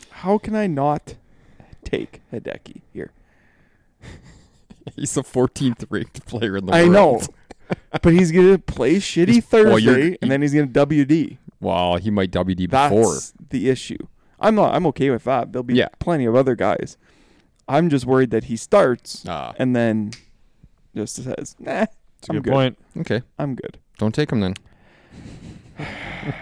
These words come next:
Speaker 1: Okay, I'll
Speaker 3: The
Speaker 1: take
Speaker 3: classic. Okay.
Speaker 1: <laughs>
Speaker 2: Who were your three picks, Matt?
Speaker 3: I don't remember.
Speaker 2: No.
Speaker 1: I have 'em written down here.
Speaker 3: Hardy.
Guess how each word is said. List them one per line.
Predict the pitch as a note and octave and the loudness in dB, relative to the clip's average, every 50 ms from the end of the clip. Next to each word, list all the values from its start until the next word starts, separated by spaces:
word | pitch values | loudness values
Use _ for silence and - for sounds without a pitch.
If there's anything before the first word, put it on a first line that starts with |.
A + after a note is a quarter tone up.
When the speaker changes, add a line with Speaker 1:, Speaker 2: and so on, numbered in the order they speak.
| - - - - - - - - - - - - - - - - - - - - - - - - | -18 -20 -20 -20 -20 -20 -20 -20 -20 -20 -20 -20 -20 -20 -20 -20 -20 -20 -20 -20 -20 -20 -12 -4
Speaker 1:
Okay, | - C#3+ C#3 | -2 0 2
I'll | C3+ C#3 | 2 2
Speaker 3:
The | C#3+ - | 0 -2
Speaker 1:
take | - - C#3+ B2+ B2+ B2 | -4 0 2 2 2 2
Speaker 3:
classic. | A#2 A#2 A2+ G#2+ - A2 G2+ - _ _ - - | 0 -2 -6 -6 -8 -10 -12 -12 _ _ -14 -12
Okay. | A2+ A2 G#2 G#2+ C3+ C3 _ - - - - - E3 - | -10 -8 -6 -6 -8 -10 _ -16 -20 -10 -4 -4 -4 -2
Speaker 1:
<laughs> | - C4 A#3 - - - - - | -2 -4 -6 -6 -8 -8 -2 2
Speaker 2:
Who | C#3+ D3+ | 4 4
were | D#3+ | 4
your | D#3 D#3+ E3+ | 4 2 0
three | - - A#2 G2+ | -2 -2 -6 -4
picks, | - G2 F2 - - - | -4 -6 -8 -8 -12 -14
Matt? | D#2+ D#2+ D2+ - _ _ _ _ _ _ _ _ _ _ _ _ _ _ _ - | -14 -14 -14 -16 _ _ _ _ _ _ _ _ _ _ _ _ _ _ _ -16
Speaker 3:
I | G#2 | -16
don't | G2+ G2+ G2 | -14 -16 -16
remember. | F#2+ F#2+ F2+ F2+ F2+ - _ _ _ _ - | -18 -18 -20 -20 -20 -20 _ _ _ _ -14
Speaker 2:
No. | G2 F2 D2 - _ - - - - - - - - - _ _ _ _ _ _ _ | -12 -12 -12 -14 _ -20 -20 -20 -18 -20 -20 -20 -20 -20 _ _ _ _ _ _ _
Speaker 1:
I | - - | -14 -12
have | C3+ A2+ A2 - | -10 -10 -10 -10
'em | - - | -12 -14
written | - - - - F#2 | -14 -14 -14 -14 -16
down | - - - - | -16 -16 -16 -14
here. | C#2 C#2+ | -10 -6
Speaker 3:
Hardy. | A#2 A#2+ B2+ B2+ C3 C#3+ D3+ | -4 -2 -2 -2 -4 -6 -8